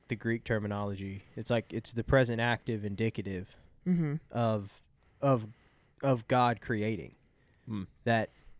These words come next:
Speaker 1: he, he always has, he currently is, and he always will be doing this thing. And it makes sense, um,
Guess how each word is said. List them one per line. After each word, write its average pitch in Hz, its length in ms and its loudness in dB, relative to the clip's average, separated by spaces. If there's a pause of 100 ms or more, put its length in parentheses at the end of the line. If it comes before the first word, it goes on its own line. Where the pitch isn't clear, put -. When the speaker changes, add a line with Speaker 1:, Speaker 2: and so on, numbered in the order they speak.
(160)
Speaker 1:
he, 139 340 0
he 131 220 2
always 139 420 6
has, 117 340 4
he 120 100 -4
currently 113 500 4
is, 110 180 6
and 104 100 0
he 104 80 0
always 98 300 2
will 101 460 0 (1200)
be 120 120 4
doing 107 320 4
this - 220 -8
thing. 101 300 -2 (480)
And 170 120 8
it 170 100 4
makes 160 260 6
sense, - 600 4 (480)
um, 107 440 2